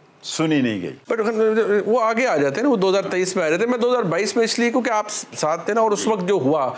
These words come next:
Speaker 2: हुकूमत चली गई इमरान खान साहब की। इमरान खान साहब ने पहले ही शुरू कर दिया था, मीर जाफर, मीर सादिक, न्यूट्रल तो जानवर होता है, फिर एक आला ओहदेदार जो है सर्विंग, उनको डर्टी हैरी कहना शुरू कर दिया।
Speaker 1: मुनीब साहब,
Speaker 2: आपकी पर्सनल फीलिंग क्या
Speaker 1: मेरी
Speaker 2: होती थी?
Speaker 1: पर्सनल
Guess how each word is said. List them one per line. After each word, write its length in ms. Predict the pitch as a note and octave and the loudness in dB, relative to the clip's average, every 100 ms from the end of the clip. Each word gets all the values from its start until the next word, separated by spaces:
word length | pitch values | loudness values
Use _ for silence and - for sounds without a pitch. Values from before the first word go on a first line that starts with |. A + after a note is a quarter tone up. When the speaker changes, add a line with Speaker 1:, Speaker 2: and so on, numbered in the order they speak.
| - - | -10 -8
Speaker 2:
हुकूमत 320 | E3+ G3+ A3 | -2 2 2
चली 220 | - G3 F3 | 0 0 2
गई 100 | E3 | 2
इमरान 260 | C#3+ C3+ | 2 0
खान 180 | C3 C#3 | 0 0
साहब 220 | C3+ C#3 | 0 -2
की। 100 | - | 0
इमरान 260 | G#3+ A3 C4+ | 0 0 0
खान 120 | D4+ | 0
साहब 180 | C#4+ C4+ | 0 0
ने 60 | |
पहले 280 | C4+ C#4 C#4 | 0 0 0
ही 60 | G3+ | 0
शुरू 220 | F3 E3+ | 2 2
कर 200 | E3 D3 | 2 0
दिया 200 | C#3 D3+ | 2 0
था, 280 | C#3 C3 - - - - | 0 -2 -4 -12 -10 0
मीर 320 | D#3+ E3+ E3+ | 2 4 4
जाफर, 500 | C#3+ D3+ C3 D3 D3 | 2 0 0 0 2
मीर 260 | C#3 D3 C#3 | 2 2 2
सादिक, 460 | D3 C3+ C3 C3+ | 0 0 0 2
न्यूट्रल 420 | C3 D3 C#3 D#3 C#3+ | 2 2 0 0 2
तो 340 | D3 C3+ C3+ | 2 0 -2
जानवर 400 | B2+ C3+ C3+ D3 | -2 0 2 2
होता 320 | C3+ B2 C#3+ C3+ | 2 0 0 2
है, 220 | B2 A#2+ - - - | 2 -2 -8 -16 -4
फिर 120 | E3+ | -2
एक 260 | E3+ E3+ E3 | 0 0 0
आला 360 | E3 E3+ E3 D#3+ | 0 2 2 0
ओहदेदार 680 | - C#3+ C#3+ C3+ C3+ C#3 | 0 0 0 0 0 0
जो 140 | C#3 C3 | 0 0
है 280 | A#2+ B2+ | 0 0
सर्विंग, 440 | - C3+ C3+ C3+ C3 | 0 0 2 0 0
उनको 320 | D#3+ D3+ D#3+ | 0 0 0
डर्टी 440 | C#3 C3 D#3 F3 | 0 0 0 2
हैरी 200 | C#3+ C#3+ | 2 0
कहना 240 | D3 C#3+ C#3+ | 0 -2 0
शुरू 200 | C#3+ C#3+ | 0 2
कर 80 | C3 | 2
दिया। 100 | C#3 | 2
Speaker 1:
मुनीब 220 | C#3+ D#3+ | 2 2
साहब, 220 | - F4 | 0 0
Speaker 2:
आपकी 140 | E4 | 0
पर्सनल 420 | D4 D#4+ C#4+ F#4+ D4 | -2 -2 0 0 2
फीलिंग 320 | E4 E4+ C#4 | 2 2 2
क्या 100 | E4 | 2
Speaker 1:
मेरी 160 | - | 2
Speaker 2:
होती 120 | G3 C3+ | 0 0
थी? 80 | |
Speaker 1:
पर्सनल 440 | F#3+ G3 F#3+ G3 | 0 -2 -2 -2